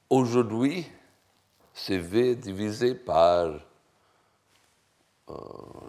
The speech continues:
le taux de croissance, disons, le taux d'actualisation. Et cet effet, c'est énorme. Si, par exemple, on, on a un coût d'un trillion de dollars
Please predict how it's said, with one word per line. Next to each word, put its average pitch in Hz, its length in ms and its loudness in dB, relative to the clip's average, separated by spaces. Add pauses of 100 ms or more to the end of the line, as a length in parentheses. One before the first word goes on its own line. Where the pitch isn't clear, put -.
(400)
le 69 160 -18
taux 87 200 -6
de 78 80 -10
croissance, - 680 -12
disons, 67 600 -14
le - 60 -20
taux 78 180 -10
d'actualisation. 67 800 -12 (3000)
Et 120 60 -12
cet 143 240 -6
effet, 156 280 -2
c'est 107 280 -4
énorme. 95 420 -4 (320)
Si, - 240 -12
par 117 180 -4
exemple, 95 440 -4
on, 76 300 -6
on 80 180 -10
a 80 80 -4
un 73 160 -8
coût 82 420 -10 (1300)
d'un 78 200 -10
trillion 82 580 -8
de 69 180 -12
dollars 60 540 -8